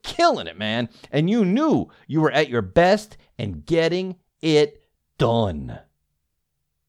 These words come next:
How'd you feel after a couple hours of that? I mean, even if it wasn't your favorite part of your job, the fact you did it well and got it done felt good, didn't it? If it was something you really care about and you kick butt,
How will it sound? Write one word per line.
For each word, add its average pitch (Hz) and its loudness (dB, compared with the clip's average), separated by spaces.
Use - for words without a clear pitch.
How'd 113 -4
you 101 -12
feel 120 -2
after 104 -2
a - -20
couple 98 -2
hours 82 0
of 69 -8
that? 110 -2
I 156 -4
mean, 190 0
even 262 -2
if 190 -4
it 196 2
wasn't 180 0
your 165 -4
favorite 143 -2
part 170 2
of 120 -4
your 104 -2
job, 143 0
the 123 -4
fact 185 -4
you 175 -6
did 156 -2
it 165 -4
well 156 0
and 131 -2
got 143 0
it 107 -8
done 139 0
felt 107 -2
good, 110 -4
didn't 123 -6
it? 214 -2
If 135 -4
it 233 2
was 277 -2
something 226 -2
you 143 -2
really 165 -2
care 80 -4
about 62 -14
and 104 -6
you 90 -6
kick 123 -4
butt, 147 2